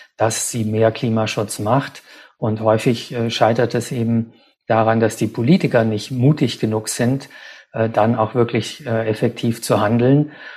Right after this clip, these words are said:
und dass sie nach meiner Überzeugung eben auch zu viel auf, äh, Partikularinteressen, auf Lobbygruppen hören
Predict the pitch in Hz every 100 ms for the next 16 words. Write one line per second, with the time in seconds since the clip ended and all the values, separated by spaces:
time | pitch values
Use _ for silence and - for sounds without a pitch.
0 | - _ _ 127 123 127 - 127 117 110
1 | 131 127 131 123 120 113 110 117 123 123
2 | 123 - 123 127 127 123 120 120 123 120
3 | - - - - 156 143 - 135 135 123
4 | 120 113 - 123 117 113 - - - -
5 | - _ _ - 110 117 - 110 110 127
6 | 123 - 120 117 127 117 107 113 120 151
7 | 117 110 107 110 104 107 107 117 143